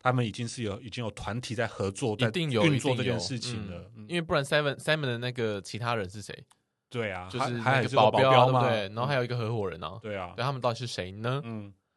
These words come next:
Speaker 2: 然后，呃，像这部剧出来之后，然后你刚刚说嘛，Simon 他不是有，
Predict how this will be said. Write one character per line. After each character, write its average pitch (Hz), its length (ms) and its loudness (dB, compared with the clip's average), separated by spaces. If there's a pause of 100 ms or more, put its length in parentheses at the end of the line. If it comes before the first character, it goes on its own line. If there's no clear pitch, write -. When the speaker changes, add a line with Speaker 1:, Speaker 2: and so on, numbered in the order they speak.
(160)
Speaker 2:
然 110 140 -4
后， 147 300 0 (600)
呃， 107 840 -4 (280)
像 160 280 -4 (760)
这 170 100 -8
部 160 100 -6
剧 147 240 -6
出 135 140 -6
来 117 100 6
之 110 120 -4
后， 117 80 -2
然 110 80 -2
后 113 60 -4
你 101 60 -8
刚 104 140 -4
刚 107 80 -4
说 107 140 -6
嘛， 95 180 -8
Simon 110 300 -4
他 104 100 -4
不 101 120 -10
是 110 140 -10
有， 82 200 -6